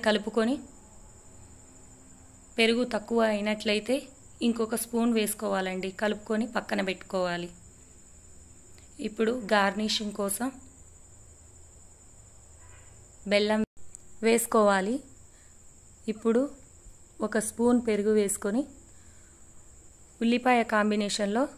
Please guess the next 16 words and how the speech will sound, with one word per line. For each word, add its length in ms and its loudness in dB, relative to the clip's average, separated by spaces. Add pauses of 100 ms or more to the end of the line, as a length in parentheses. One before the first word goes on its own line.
(1000)
రాగి 300 4
జావను 300 4 (120)
తినేయొచ్చండి. 720 0 (4000)
చూశారు 380 2
కదా 200 4
ఫ్రెండ్స్, 320 0 (500)
జావా 300 8
నచ్చినట్లయితే 760 0 (720)
మీ 160 2
ఫ్రెండ్స్కి 380 0 (100)
షేర్ 300 2
చేయండి. 400 2 (600)
అలాగే 300 6 (100)
ట్రై 160 4 (100)
చేసి 280 0
చూడండి, 420 2